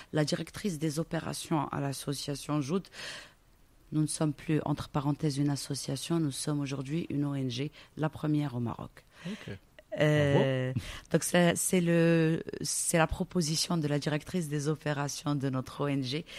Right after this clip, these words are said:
Speaker 1: euh, qui avait proposé Joud et tout de suite, c'était évident, c'était ça.
Speaker 2: Ok, très bien. <laughs> Donc là, donc Joud va, va prendre, euh, va prendre son envol. Est-ce que dans,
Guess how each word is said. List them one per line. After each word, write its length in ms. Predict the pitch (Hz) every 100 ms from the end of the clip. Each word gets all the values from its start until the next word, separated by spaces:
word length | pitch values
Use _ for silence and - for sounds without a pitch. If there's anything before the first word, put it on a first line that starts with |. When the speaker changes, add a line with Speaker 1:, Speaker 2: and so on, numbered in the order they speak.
| - - -
Speaker 1:
euh, 280 | 143 139 139 135
qui 160 | -
avait 260 | 147 135 151
proposé 720 | - 156 135 139 123 127 123 -
Joud 420 | 131 127 139 131 -
et 320 | 127 123 117 -
tout 160 | - 165
de 60 | -
suite, 480 | - 123 123 - - - -
c'était 640 | - - - 131 - 151 165 _
évident, 520 | 147 127 131 123 139 -
c'était 460 | - 156 - 127
ça. 260 | - - 110 - _ - -
Speaker 2:
Ok, 200 | 120 110 107
très 180 | 165 131
bien. 160 | 104
<laughs> 440 | 131 - - - -
Donc 180 | 127 -
là, 200 | 160 156
donc 160 | 147
Joud 240 | 127 175 127
va, 480 | 127 120 120 113
va 140 | 113 -
prendre, 360 | - 156 143 135
euh, 420 | 123 117 113 110
va 160 | 110 127
prendre 260 | - 151
son 220 | - 131
envol. 480 | 127 120 123 165 220 - - - -
Est-ce 240 | 139 147 -
que 460 | - 208 208 185 156
dans, 1120 | 135 151 147 143 139 131 127 117 113 107 -